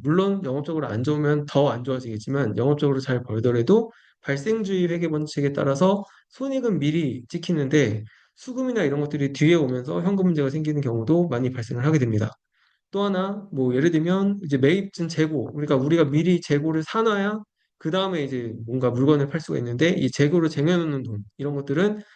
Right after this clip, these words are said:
자금이 묶이게 되는 현상이 생기게 되는 거죠. 그 다음에 또 하나, 뭐 예를 들면 우리가 공장을 한다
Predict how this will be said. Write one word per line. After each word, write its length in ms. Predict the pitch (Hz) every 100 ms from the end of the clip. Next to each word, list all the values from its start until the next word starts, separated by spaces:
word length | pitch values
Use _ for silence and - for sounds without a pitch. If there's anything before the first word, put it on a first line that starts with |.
| _
자금이 520 | - 139 160 170 165 131
묶이게 400 | 131 135 202 170
되는 200 | 151 127
현상이 300 | 131 131 117
생기게 260 | 120 120 113
되는 160 | 95
거죠. 200 | 98 - - _ _ _ _ _ _
그 100 | 165
다음에 240 | 196 190
또 100 | 208
하나, 260 | 208 180 110 -
뭐 260 | 127 117 117
예를 180 | 143 156
들면 340 | 147 139 120
우리가 160 | 131 131
공장을 360 | 160 175 180 165
한다 340 | 156 147 -